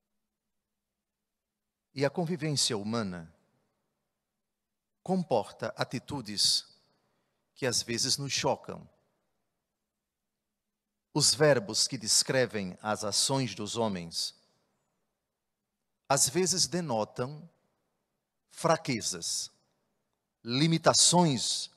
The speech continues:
morais dos homens. Por exemplo,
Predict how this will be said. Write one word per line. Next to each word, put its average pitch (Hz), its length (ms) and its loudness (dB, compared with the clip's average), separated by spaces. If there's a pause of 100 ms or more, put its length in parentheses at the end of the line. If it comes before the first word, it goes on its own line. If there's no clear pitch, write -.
morais 107 880 0
dos 95 280 -10
homens. - 500 -12 (1600)
Por 220 120 0
exemplo, 139 600 -2